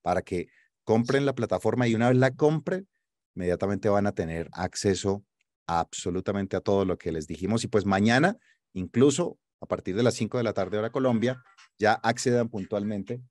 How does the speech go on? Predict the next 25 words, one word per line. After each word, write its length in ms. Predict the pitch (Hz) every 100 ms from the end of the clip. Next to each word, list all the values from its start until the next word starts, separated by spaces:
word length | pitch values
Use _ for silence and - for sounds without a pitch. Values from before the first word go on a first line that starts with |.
| _ _ _ _ _ _ _ _ _
Perdón, 240 | _ - 85
que 80 | 85
por 120 | 92
acá 140 | 87
me 60 | 85
está 180 | - 95
sonando 280 | 98 95 101
el 100 | 104
móvil. 280 | 110 123 - _ _ _ -
Ya 80 |
accedan 300 | 107 - 120
puntualmente, 720 | 120 104 107 107 113 90 - - _ _ _ _ _
eh, 720 | 101 95 92 92 90 87 87 -
al 140 | 110
entrenamiento, 960 | 104 98 101 95 90 101 117 123 147 - -
donde 200 | 87 82
pueden 180 | 95 107
empezar 420 | 104 92 92 87
a 40 |
hacer 180 | 92 98
todas 300 | - 113 120
las 120 | 107
preguntas 440 | - 82 80 - -
correspondientes. 720 | 82 80 80 87 107 123 123
Tenemos 600 | 107 98 113 117 123